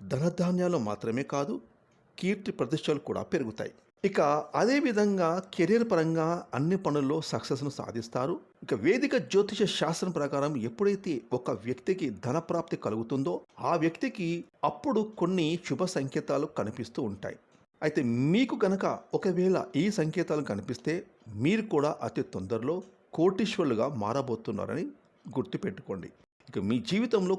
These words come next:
కూడా శుభ పరిణామాలు అయితే చోటు చేసుకోబోతున్నాయి. ఆ శుభ పరిణామాలు ఏమిటో ఇప్పుడు తెలుసుకుందాం. అయితే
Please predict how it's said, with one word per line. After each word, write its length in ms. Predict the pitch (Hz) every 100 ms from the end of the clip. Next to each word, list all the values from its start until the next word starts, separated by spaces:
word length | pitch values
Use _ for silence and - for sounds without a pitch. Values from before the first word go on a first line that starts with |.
| 170
కూడా 160 | 165 - - -
శుభ 120 | - 165 170
పరిణామాలు 460 | 143 127 127 135 - 107
అయితే 200 | 113 139 - -
చోటు 160 | 117 131 110
చేసుకోబోతున్నాయి. 720 | 107 135 131 - - 92 - _ - 107
ఆ 20 | 196 202
శుభ 120 | 247 247
పరిణామాలు 360 | 226 208 190 151
ఏమిటో 220 | 147 180 160
ఇప్పుడు 160 | 170 -
తెలుసుకుందాం. 460 | 113 113 127 90 76 - _ _ _ _ 165
అయితే 280 | 247 226